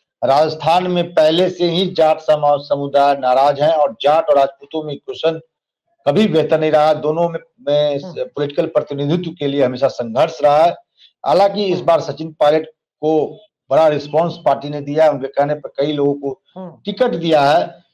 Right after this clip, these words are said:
Speaker 1: तो इस बार गुर्जर समाज का भी मुझे लगता है कि कहीं ना कहीं वोट कांग्रेस को मिलेगा। कई ऐसे सीट हैं, जैसे दौसा है, सवाई माधोपुर है, तमाम ऐसे सीट हैं,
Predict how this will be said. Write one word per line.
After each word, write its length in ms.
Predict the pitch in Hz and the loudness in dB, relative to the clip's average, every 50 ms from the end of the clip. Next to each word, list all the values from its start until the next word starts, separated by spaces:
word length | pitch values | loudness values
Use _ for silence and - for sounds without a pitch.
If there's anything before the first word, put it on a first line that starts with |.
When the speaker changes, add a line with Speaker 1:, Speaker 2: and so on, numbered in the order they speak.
| _ - | _ -6
Speaker 1:
तो 80 | - 180 | -2 -2
इस 120 | 180 170 | 0 0
बार 260 | 180 180 180 175 170 147 | 2 2 2 2 2 -2
गुर्जर 240 | 151 151 180 185 | -4 0 0 0
समाज 440 | 185 - 165 156 160 165 175 180 175 | 0 0 -2 0 2 2 2 2 2
का 120 | - 180 170 | 2 2 2
भी 100 | 175 175 | 2 0
मुझे 200 | 165 156 160 160 | -4 -2 0 0
लगता 260 | 156 151 - 170 165 | 0 0 2 4 4
है 160 | 165 170 175 | 4 4 2
कि 140 | 165 165 151 | 0 -6 -6
कहीं 200 | - 156 151 151 | -2 -2 -2 -2
ना 80 | 156 | -2
कहीं 160 | 151 156 156 156 | -4 -4 -4 -4
वोट 260 | 139 135 156 151 - | -2 -2 -4 -4 0
कांग्रेस 340 | - 139 135 143 143 139 143 - | 0 0 2 2 -2 -4 -4 -8
को 60 | 139 | -10
मिलेगा। 420 | 131 131 131 - 147 147 156 151 | -10 -10 -6 -4 -2 2 2 2
कई 340 | 151 - - - 160 175 175 | 2 0 0 -2 0 0 2
ऐसे 260 | 165 147 151 - 147 | 0 0 -2 -4 -10
सीट 300 | 139 - - 135 131 - | -10 -10 -12 -16 -10 -6
हैं, 100 | 143 139 | -6 -4
जैसे 200 | 135 135 - 139 | -4 -6 -10 -10
दौसा 560 | 123 117 135 135 135 135 - 139 135 127 123 127 | -4 0 0 0 2 2 2 2 2 4 4 4
है, 160 | 131 135 131 - _ _ _ _ _ _ _ - | 2 2 0 -2 _ _ _ _ _ _ _ 0
सवाई 280 | 143 139 143 143 143 143 | 2 4 4 2 2 0
माधोपुर 640 | 147 143 139 139 139 147 143 143 143 143 143 135 | 0 2 2 2 2 0 -4 -4 -4 -4 0 2
है, 260 | 135 139 143 143 135 127 - _ _ _ _ _ _ _ _ - | 4 4 4 4 2 0 -4 _ _ _ _ _ _ _ _ 0
तमाम 280 | 151 165 180 185 180 175 | 2 2 4 4 4 4
ऐसे 280 | 175 165 170 170 160 | 2 0 0 -2 -4
सीट 280 | 151 - 160 156 147 160 | -4 -4 -6 -6 -2 0
हैं, 500 | 156 151 156 165 175 175 - - _ | 2 2 4 4 2 0 -2 -6 _